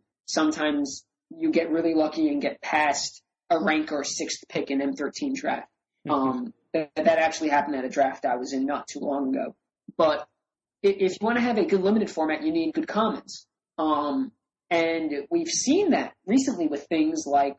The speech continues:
Speaker 1: War Falcon, Attendant Knight, Wild Guess. You know, these are not things that are necessarily explicitly printed for Pauper,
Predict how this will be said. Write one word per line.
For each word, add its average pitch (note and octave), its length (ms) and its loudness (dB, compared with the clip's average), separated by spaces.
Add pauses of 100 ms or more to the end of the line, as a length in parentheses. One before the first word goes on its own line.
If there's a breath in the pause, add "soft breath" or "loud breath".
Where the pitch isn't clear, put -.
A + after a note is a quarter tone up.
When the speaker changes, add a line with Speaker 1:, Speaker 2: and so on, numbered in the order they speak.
(280)
Speaker 1:
War D#3 260 4
Falcon, C#3+ 640 0
Attendant D3 540 -4
Knight, C#3 320 -2 (360)
Wild D#3 460 2
Guess. C#3+ 400 0 (300)
You F3 80 -4
know, F3 100 4
these A#3+ 180 2
are C4 80 6
not A3+ 260 0 (340)
things F#3+ 220 0
that F3 120 4
are E3 140 -2
necessarily F3 580 -4
explicitly F3 680 0
printed E3 480 -6
for A3 200 4
Pauper, D3 540 -2